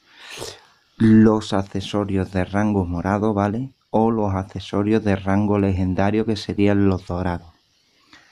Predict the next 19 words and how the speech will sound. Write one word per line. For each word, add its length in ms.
Si, 300
¿dónde 400
se 160
consiguen 800
las 320
piedras 380
que 140
he 20
usado 420
para 280
el 100
descuento? 560
Que 80
como 260
veis 220
tengo 280
cincuenta 520
y 40
tres. 280